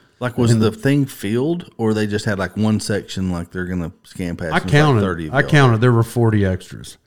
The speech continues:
Speaker 1: Okay.
Speaker 2: So for all the cheering scenes, there were forty extras. <laughs> And, oh, <laughs> I'm glad you brought that up 'cause I wouldn't have even said it otherwise. So I, I don't even, I can't even hear what they're saying 'cause we're,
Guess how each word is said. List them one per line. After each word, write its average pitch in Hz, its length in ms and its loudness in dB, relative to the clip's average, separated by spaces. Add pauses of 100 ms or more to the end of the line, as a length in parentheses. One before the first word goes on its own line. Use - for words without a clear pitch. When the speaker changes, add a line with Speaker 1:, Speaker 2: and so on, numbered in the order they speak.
(140)
Speaker 1:
Okay. 107 260 -6 (120)
Speaker 2:
So 139 160 2
for 139 140 2
all 147 100 4
the 151 100 0
cheering 135 420 4
scenes, 95 440 -4
there 110 100 -2
were 104 100 2
forty 104 380 2
extras. 90 640 -6
<laughs> - 40 -20 (1300)
And, 147 300 -4 (220)
oh, 147 440 2 (220)
<laughs> 190 240 2
I'm 185 80 4
glad 175 300 0
you 151 80 -6
brought 139 220 2
that 120 100 2
up 123 160 2
'cause 113 100 -4
I 123 80 4
wouldn't 139 180 2
have 123 100 4
even 110 140 2
said 113 220 2
it 101 80 0
otherwise. 95 420 -2 (480)
So 160 220 -2
I, 156 220 -2 (320)
I 180 180 4
don't 233 200 6
even, 165 180 6
I - 100 -2
can't 220 220 2
even 160 100 8
hear 151 100 4
what 123 120 0
they're 92 80 -4
saying 127 340 -2
'cause 107 160 -2
we're, 165 300 2